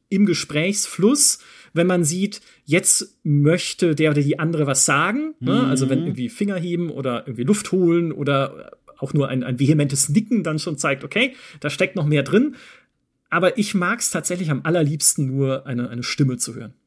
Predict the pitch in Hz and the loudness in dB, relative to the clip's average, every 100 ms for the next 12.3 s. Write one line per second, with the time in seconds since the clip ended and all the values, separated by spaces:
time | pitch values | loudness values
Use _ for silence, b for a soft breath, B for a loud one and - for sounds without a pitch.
0 | _ B B B B - - - 202 170 | _ B B B B -10 -6 -2 0 0
1 | 147 143 147 139 156 180 170 170 165 151 | -2 -4 -4 -4 -2 -2 -2 -2 -2 -2
2 | - 156 131 127 170 202 196 185 175 - | -4 -2 -2 -2 -4 -4 -4 -4 -6 -8
3 | 90 131 - 226 - 143 - 139 - 226 | -8 -8 -4 -4 -4 -12 -6 -6 -2 2
4 | 180 175 - 165 160 165 147 147 147 139 | 2 0 0 0 0 0 0 2 2 0
5 | 87 165 196 175 165 - 208 - - 175 | 0 -2 -2 -4 -4 -4 -8 -4 0 2
6 | 170 151 139 190 180 156 143 131 131 196 | 2 0 0 -2 0 0 0 -2 -2 -2
7 | 247 95 120 131 127 127 135 160 160 143 | -2 -4 -4 -2 0 0 -2 -2 0 0
8 | 131 127 147 240 208 160 160 160 156 139 | 0 2 2 0 -2 -4 -2 0 0 -4
9 | 131 143 160 190 185 165 143 135 135 135 | -2 -2 -2 -2 -2 0 0 0 0 0
10 | 131 147 185 185 202 247 B B B B | 0 -2 -8 -6 -6 -6 B B B B
11 | - 156 160 156 147 131 139 143 - 156 | 0 4 4 2 0 0 2 0 -2 -2
12 | 190 185 226 | -2 0 -2